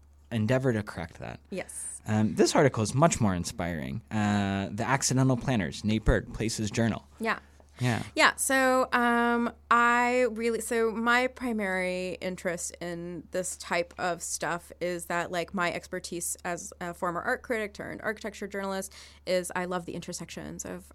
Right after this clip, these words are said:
Speaker 2: uh, practi-, like, social practice and art, um, with placemaking and, and making pla-, you know, making spaces for humans to,
Speaker 1: Mm-hmm.
Speaker 2: to work, live. Um, and so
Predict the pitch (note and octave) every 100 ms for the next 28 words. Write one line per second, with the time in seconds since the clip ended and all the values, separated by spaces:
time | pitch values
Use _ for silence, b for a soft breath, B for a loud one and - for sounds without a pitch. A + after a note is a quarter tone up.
0 | - E3+ E3+ E3+ E3+ - - F#3+ G3 G3
1 | G3 F#3 F#3 E3 - F3 E3 - A#3 A#3+
2 | A#3 - F3+ F3+ F3+ F3 E3 E3+ - -
3 | F#3+ - E3+ E3+ D#3+ D#3+ D#3+ D#3 D#3+ -
4 | - D#3+ E3 E3+ E3 D#3+ D#3+ - - -
5 | G3+ D#3+ E3+ D#3+ E3+ - E3 D#3+ - -
6 | E3 G3 - F3 A2 F#2 E2+ F3 F3+ A3+
7 | A3 - F#3+ F#3 F3+ - B B B B
8 | - F#3+ F#3 F#3 F#3 - A3 A3 A#3+ A#3